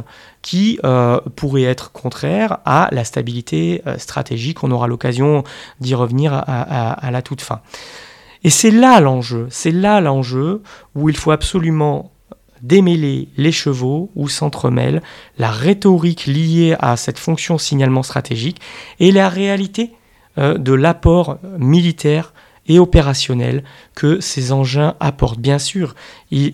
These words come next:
ils, ils apportent quelque chose, mais on est plus dans une évolution,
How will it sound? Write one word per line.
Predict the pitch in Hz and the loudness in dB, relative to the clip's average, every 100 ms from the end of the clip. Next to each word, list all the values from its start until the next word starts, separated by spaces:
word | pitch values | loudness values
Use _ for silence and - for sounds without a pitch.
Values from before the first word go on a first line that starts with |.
| - | -4
ils, | 131 - | -4 -4
ils | 127 120 | -2 -2
apportent | 113 123 | 0 -2
quelque | - 113 - | -2 -6 -6
chose, | - 175 | -4 0
mais | 160 131 | 2 2
on | 131 | 2
est | 127 | 0
plus | - 160 190 - - - - - - | -4 -4 -6 -8 -16 -20 -20 -16 -2
dans | 131 123 | -2 0
une | 117 120 123 139 | -2 -2 0 4
évolution, | 160 160 151 147 - 143 | 4 4 0 0 -2 -2